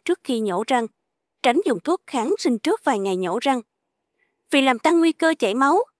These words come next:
tránh dùng chất kích thích như rượu, bia ít nhất tám giờ trước khi nhổ răng. Thông báo cho bác sĩ về tình trạng sức khỏe bản thân,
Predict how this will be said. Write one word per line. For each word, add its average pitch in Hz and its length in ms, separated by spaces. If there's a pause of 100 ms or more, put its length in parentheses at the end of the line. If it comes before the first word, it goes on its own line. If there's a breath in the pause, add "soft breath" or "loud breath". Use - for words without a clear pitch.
(180)
tránh 269 240
dùng 214 200
chất 339 220 (100)
kích 427 180
thích 466 160 (100)
như 302 180
rượu, 190 440 (360)
bia 269 220
ít 311 240
nhất 370 180 (100)
tám 320 260
giờ 220 240
trước - 220
khi 311 100
nhổ 220 240
răng. 233 280 (600)
Thông 254 160
báo 277 160
cho 285 140
bác 285 160
sĩ 240 260
về 240 140
tình 208 200
trạng 190 240
sức - 200
khỏe 214 220
bản 208 280
thân, 254 240